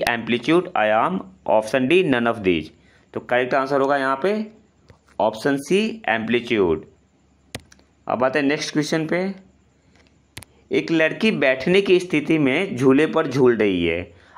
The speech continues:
अगर वह खड़ी हो जाती है तो झूले की अवधि कैसे प्रभावित होगी? आपके पास ऑप्शन है, ऑप्शन ए अवधि कम हो जाएगी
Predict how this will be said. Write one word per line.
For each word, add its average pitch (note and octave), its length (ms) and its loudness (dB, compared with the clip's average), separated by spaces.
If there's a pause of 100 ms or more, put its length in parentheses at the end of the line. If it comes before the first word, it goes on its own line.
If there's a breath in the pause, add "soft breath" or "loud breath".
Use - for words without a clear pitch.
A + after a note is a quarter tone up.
अगर D#3 320 0
वह F3+ 160 0
खड़ी D#3+ 360 0
हो F#3 200 6
जाती A2+ 440 2
है A#2+ 160 2
तो D#3+ 140 0
झूले C3 480 4
की E3+ 200 -2
अवधि C3+ 280 2
कैसे C#3 380 -2
प्रभावित B2 520 2
होगी? E2+ 360 -2 (640 loud breath)
आपके C3+ 260 0
पास E3+ 180 0
ऑप्शन E3 320 0
है, E3+ 60 2
ऑप्शन C3 340 0
ए F#3+ 280 -4 (460 soft breath)
अवधि C3 380 2 (280)
कम C#3+ 140 2
हो E3 160 2
जाएगी D#3+ 560 0